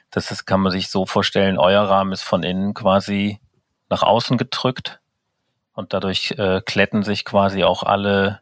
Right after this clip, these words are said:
äh, Übergänge, während jetzt ein Rahmen, der aus Fernost kommt, an Übergängen, wenn man sich jetzt ein bisschen schon mal mit so einem Rahmen beschäftigt hat, sieht man schon mal so, so Falten wie jetzt bei einem ungebügelten Hemd oder sowas, ne?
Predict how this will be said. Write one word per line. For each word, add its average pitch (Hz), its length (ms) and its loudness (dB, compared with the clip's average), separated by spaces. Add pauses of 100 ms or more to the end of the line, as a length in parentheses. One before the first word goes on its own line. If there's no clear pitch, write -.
(160)
äh, 95 340 0
Übergänge, 123 720 0 (580)
während 95 260 2
jetzt 98 260 -2
ein 95 160 0
Rahmen, 101 480 2
der 95 180 4
aus 92 140 2 (240)
Fernost - 500 0
kommt, 107 420 0 (560)
an 101 180 2
Übergängen, 101 680 2
wenn 95 120 2
man 92 260 0
sich - 360 -6
jetzt - 260 -6
ein 92 60 -4
bisschen 98 240 -4
schon 98 140 -2
mal 92 100 6
mit 92 120 -4
so 98 80 -2
einem 92 80 0
Rahmen 92 320 2
beschäftigt - 500 -4
hat, - 240 -2 (320)
sieht - 220 -4
man 98 100 4
schon 95 140 0
mal 92 140 4
so, 90 300 0
so 92 120 -4
Falten 92 720 0
wie 90 80 -8
jetzt - 240 -8
bei 90 80 2
einem 90 340 -2
ungebügelten 92 920 -8
Hemd 87 320 -2
oder 85 180 -2
sowas, 82 400 -6
ne? 98 160 -2